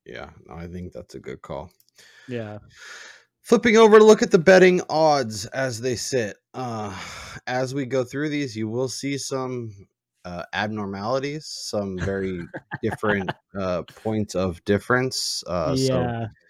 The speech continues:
Speaker 1: once again, if you like somebody, please shop it, 'cause you will,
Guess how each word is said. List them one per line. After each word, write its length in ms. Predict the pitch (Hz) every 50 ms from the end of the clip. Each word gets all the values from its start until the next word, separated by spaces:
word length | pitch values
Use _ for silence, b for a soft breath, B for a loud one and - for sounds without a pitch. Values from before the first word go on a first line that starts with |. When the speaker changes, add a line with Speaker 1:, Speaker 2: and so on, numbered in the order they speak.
| _ _ _ -
Speaker 1:
once 280 | 117 123 123 123 -
again, 460 | 135 120 113 120 113 107 101 98 - - -
if 200 | 104 104 104 -
you 220 | 113 117 120 120 110
like 360 | 107 110 110 113 117 117 -
somebody, 580 | - - 123 110 107 101 98 101 95 95 92 -
please 840 | - _ _ - 147 139 135 135 131 131 131 127 123 123 120 117 104 -
shop 380 | - - 101 90 90 - -
it, 160 | 73 57 - _
'cause 260 | - - 95 87 92
you 280 | 98 104 110 113 120 117
will, 760 | 113 107 113 113 113 113 113 113 113 110 110 110 104 101 95